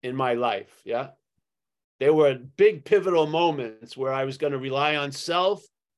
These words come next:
or the grace was gonna be there to rely on something greater than self. And it was a profound demonstration, yeah? Profound.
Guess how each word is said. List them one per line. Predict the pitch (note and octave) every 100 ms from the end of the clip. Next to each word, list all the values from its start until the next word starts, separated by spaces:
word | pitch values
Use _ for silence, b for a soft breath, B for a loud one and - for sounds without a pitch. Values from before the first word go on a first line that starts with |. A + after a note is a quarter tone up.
| _ _ _
or | C3
the | C3 C3
grace | C#3+ D#3+ E3
was | D#3 D3
gonna | C#3 D3+ C#3+
be | C#3+
there | C#3 C#3 C#3+
to | C3+ C3
rely | C3 C3+ C#3
on | C3+ C3
something | C#3 C3+ B2+ A2+
greater | B2 B2+ A2+
than | G#2 G2
self. | - F#2+ F2 E2 _ _ _ _ _ _ _
And | A#2+ C#3+
it | E3
was | D#3+ C#3+
a |
profound | C3+ - C#3 - D#3+ E3+ E3 C3+
demonstration, | B2+ B2 A#2+ G#2+ - A#2 A2 - G2 _ _ _ _ _ -
yeah? | G#2 G#2+ - _ _ _ _ _ _ _ _
Profound. | - D3+ D3 E3 D#3 A#2+